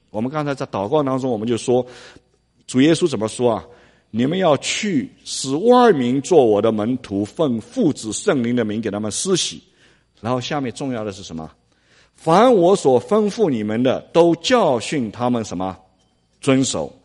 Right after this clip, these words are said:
我就常与你们同在，直到世界的末了。”所以弟兄姊妹，大使命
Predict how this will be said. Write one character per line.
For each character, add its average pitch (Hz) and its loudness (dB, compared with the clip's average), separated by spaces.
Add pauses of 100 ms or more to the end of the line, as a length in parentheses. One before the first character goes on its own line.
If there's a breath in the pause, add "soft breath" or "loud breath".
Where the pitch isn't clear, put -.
(200 soft breath)
我 107 4
就 131 2
常 147 -2
与 147 -2
你 117 -4
们 101 -6
同 98 -8
在， 95 -6
直 - -12
到 107 0
世 117 -8
界 104 -6
的 92 -8
末 101 -4
了。” 76 -12 (380 loud breath)
所 - -2
以 160 -2
弟 180 -10
兄 175 -6
姊 143 -8
妹， 131 -6
大 226 -10
使 - -8
命 135 -2